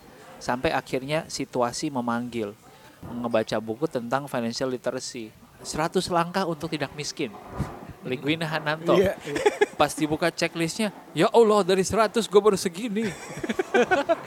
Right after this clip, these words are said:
Speaker 1: Nggak bisa gue kalau cuma kerja doang. Nah, jadi memang, eh, menemukan diri itu, hipotesa itu harus terus diperbarui sih. Gitu. Sampai sekarang pun saya ngerasa juga saya udah menyebut diri saya pengusaha.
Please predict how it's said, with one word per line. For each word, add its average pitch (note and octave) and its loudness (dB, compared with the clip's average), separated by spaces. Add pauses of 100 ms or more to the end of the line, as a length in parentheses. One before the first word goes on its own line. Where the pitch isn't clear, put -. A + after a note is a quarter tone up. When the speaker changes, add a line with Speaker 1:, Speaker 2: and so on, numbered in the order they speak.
(720)
Speaker 1:
Nggak D#3 0
bisa C#3 0
gue C3+ -4
kalau C#3 -2
cuma B2+ -4
kerja A#2+ -2
doang. A2 -4
Nah, A#2+ -6
jadi E3 0 (580)
memang, F#3+ 2 (180)
eh, C3+ 4 (200)
menemukan C#3 0
diri C3 0
itu, E3+ 0 (420)
hipotesa C3+ 0
itu C3+ -2
harus B2+ -2
terus C3 -4
diperbarui A2+ -6
sih. A2 -14 (540)
Gitu. A#2 -10
Sampai C3 -2
sekarang C3+ 2
pun G3+ 2 (100)
saya - -2
ngerasa C3+ 0
juga B2 0
saya B2 0
udah A#2+ -2
menyebut A#2 -4
diri A#2+ -4
saya A#2+ -4
pengusaha. B2 -4